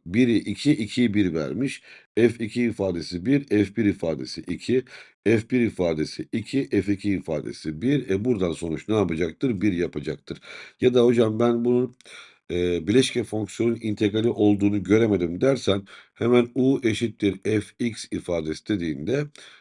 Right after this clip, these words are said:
e, D U ifadesinin biz ne olduğunu biliyoruz? F'in türevinde X, D X ifadesi olduğunu biliyoruz.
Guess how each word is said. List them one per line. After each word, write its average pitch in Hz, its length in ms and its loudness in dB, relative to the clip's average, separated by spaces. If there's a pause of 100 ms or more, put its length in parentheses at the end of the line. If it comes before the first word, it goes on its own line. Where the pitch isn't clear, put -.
(140)
e, 90 220 -2
D 113 260 2
U 127 200 2
ifadesinin 85 760 -2
biz 85 160 -6
ne 101 60 0
olduğunu 90 380 2
biliyoruz? 98 420 -2
F'in 107 340 -2
türevinde 80 480 -4
X, - 400 -4
D 104 160 2
X 117 180 -6
ifadesi 80 460 -4
olduğunu 78 500 -2
biliyoruz. 139 480 2